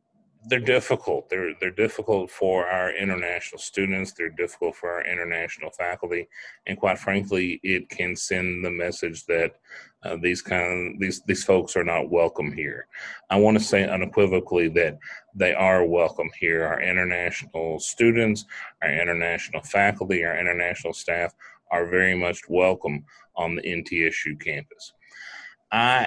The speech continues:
am pleased, uh, that the administration saw that the, uh, the guidance that they sent out, uh, was, uh,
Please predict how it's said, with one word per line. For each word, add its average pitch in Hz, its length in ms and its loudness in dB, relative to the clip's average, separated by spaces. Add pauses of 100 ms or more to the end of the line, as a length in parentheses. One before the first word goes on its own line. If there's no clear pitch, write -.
(120)
am 104 720 4 (280)
pleased, 95 720 0 (320)
uh, 87 540 0
that 87 240 -2
the 87 100 0
administration 87 880 -2 (400)
saw 107 800 2 (400)
that 92 340 0 (220)
the, 85 480 -2
uh, 76 920 -4 (120)
the 90 340 0 (1040)
guidance 110 500 2
that 101 140 0
they 98 100 0
sent 107 260 0
out, 113 240 0 (480)
uh, 85 300 0
was, 90 880 0
uh, 87 320 0